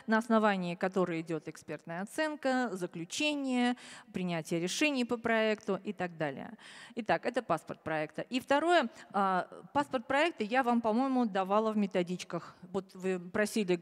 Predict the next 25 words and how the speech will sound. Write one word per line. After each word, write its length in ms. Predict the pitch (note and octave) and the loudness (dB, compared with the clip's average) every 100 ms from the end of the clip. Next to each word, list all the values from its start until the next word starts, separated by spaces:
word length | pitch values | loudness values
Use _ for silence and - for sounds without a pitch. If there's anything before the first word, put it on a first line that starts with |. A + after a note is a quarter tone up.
| - | -2
вот, 400 | F#3 G3 E3+ - | -4 -2 -2 -2
агентство, 360 | G3+ F#3 E3+ | -2 -2 -2
вы 120 | F3+ F#3+ | -4 -2
всё 160 | G3 | -2
говорите 420 | F#3+ G3+ C#4 D4 | 2 4 4 2
и 40 | G#3+ | 0
не 100 | G3 | 0
даёте 360 | F#3+ G#3+ G#3+ | 0 -2 -2
нам 180 | F3+ F3+ | -4 -2
материалов. 560 | F#3 F3 F#3 E3 D3 D3 - | -4 -4 -4 -4 -6 -8 -14
Я 220 | E3+ G#3+ | -4 -4
давала 380 | A3 G3+ E3 D#3 | 0 0 2 0
вам 140 | D#3+ | -4
в 40 | D#3+ | -8
методичках, 560 | D#3+ D#3 D3 - D#3 | -8 -10 -10 -14 -8
да? 160 | G3 E4+ - - - | -4 -4 -4 -14 -6
И 100 | D4+ | -2
дорожная 560 | C#4 G#3 A#3 A#3 G#3+ F3 | 4 6 6 2 0 0
карта. 400 | D#3 C#3 - D3 - - | 0 0 -2 -8 -10 -8
Дорожная 480 | F3 A#3 C#4 B3 B3 | 4 4 4 2 0
карта 280 | A#3+ D#4+ D#4+ | 2 0 -2
сопровождения 680 | - G3+ G3 G#3 A3+ A#3+ A3 | -6 -2 2 0 2 2 2
проекта. 500 | G#3 F#3+ D#3+ D3+ - - - | 2 2 0 0 -12 -14 -12
У 80 | - | -4
нас, 460 | D4 G#3+ C#3+ - | 2 2 2 -4